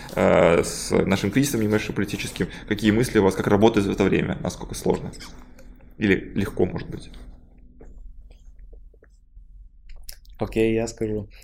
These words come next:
Speaker 2: Эм, всё, что бы ни случалось в жизни, я буду переживать как, э, что-то ниже того, к чему я стремлюсь, и это будет, ну, оставаться подо мной, под моими какими-то планами, амбициями. И,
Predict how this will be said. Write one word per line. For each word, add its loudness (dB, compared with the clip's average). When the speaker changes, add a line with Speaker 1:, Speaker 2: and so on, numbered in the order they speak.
Speaker 2:
Эм, -2
всё, 0
что -2
бы 2
ни 2
случалось 2
в -4
жизни, 0
я 2
буду -2
переживать 0
как, -8
э, 0
что-то -2
ниже 4
того, 4
к -16
чему 0
я 2
стремлюсь, -2
и 0
это 0
будет, -2
ну, -4
оставаться -2
подо 0
мной, 2
под -2
моими 0
какими-то -4
планами, 0
амбициями. -2
И, -6